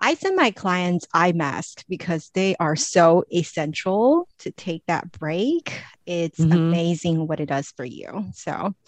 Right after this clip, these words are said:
Speaker 1: thank you for sharing that. And what's a favorite quote that you go by?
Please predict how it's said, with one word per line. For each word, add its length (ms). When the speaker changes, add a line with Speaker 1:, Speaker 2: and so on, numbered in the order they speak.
Speaker 1:
thank 200
you 60
for 100
sharing 400
that. 420
And 380
what's 220
a 80
favorite 400
quote 400
that 120
you 120
go 180
by? 440